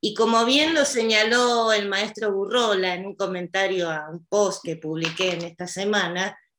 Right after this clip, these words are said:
y con el cual también coincido mucho, la investigación aplicada brilla por su ausencia en el desarrollo organizacional actual. Nos encon-, no, no, no estamos encontrando hoy publicaciones actuales acerca de in-,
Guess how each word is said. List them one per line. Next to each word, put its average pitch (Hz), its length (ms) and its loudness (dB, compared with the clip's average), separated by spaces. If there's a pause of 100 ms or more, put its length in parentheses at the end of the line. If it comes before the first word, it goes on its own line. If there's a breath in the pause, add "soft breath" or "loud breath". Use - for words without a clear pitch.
y 170 120 -2
con 185 200 2
el 185 120 2
cual 214 220 2
también 208 320 2
coincido 214 500 0
mucho, 208 300 -4
la 214 100 2
investigación 233 720 -2
aplicada 277 600 0 (440)
brilla 311 560 2
por 220 180 0
su 214 140 -2
ausencia 247 800 0
en 202 100 -6
el 180 100 -8
desarrollo 180 600 -2
organizacional 170 840 -4
actual. 135 480 -8 (840)
Nos 208 340 0
encon-, 214 340 0
no, 254 260 2
no, 254 200 2
no 247 140 2
estamos 269 480 0
encontrando 202 720 -2
hoy 208 180 0
publicaciones 180 840 -2
actuales 175 840 0
acerca 175 540 -4
de 160 420 -2
in-, 156 560 -6